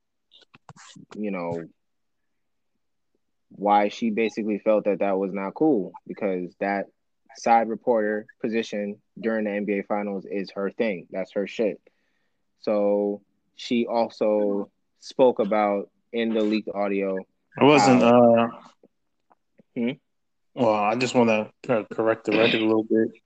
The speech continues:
Speaker 2: Um, well, first, the, the conversation happened last year, and it was for
Speaker 1: Hmm.
Speaker 2: the, uh, to host the pregame and postgame shows.
Speaker 1: <coughs> Okay.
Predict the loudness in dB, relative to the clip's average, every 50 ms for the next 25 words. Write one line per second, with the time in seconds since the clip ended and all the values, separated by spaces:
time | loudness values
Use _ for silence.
0 | _ _ _ _ _ _ _ _ _ _ _ _ _ _ -4 -2 0 0 0 0
1 | 0 -2 -2 -4 -8 _ _ _ _ _ _ -20 -20 -20 _ _ _ _ _ _
2 | _ _ _ _ _ _ 4 4 4 4 2 0 2 4 6 6 6 4 0 -2
3 | _ 2 2 4 4 2 0 -2 _ -4 -2 2 4 2 2 4 2 2 0 0
4 | 0 0 0 0 0 0 -2 0 2 4 4 4 4 2 2 2 2 2 2 0
5 | 0 -4 -6 -12 _ _ _ _ -2 0 2 2 2 2 0 0 2 4 4 6
6 | 6 4 4 4 2 4 2 2 2 2 4 4 6 6 6 6 4 2 0 -4
7 | _ _ _ _ _ _ _ _ -8 -4 2 4 4 4 4 2 0 -2 -4 -2
8 | 2 6 6 6 8 6 6 4 4 2 2 2 0 0 -2 -2 -4 -4 2 2
9 | 4 4 2 0 -2 -2 -2 -4 -4 -4 -2 -2 0 0 -2 -4 -4 -4 -6 -6
10 | -6 _ _ _ _ _ 0 2 2 -2 -4 -8 -14 -14 _ _ _ _ _ _
11 | _ _ _ _ _ -16 _ -8 -8 -6 -6 -6 -8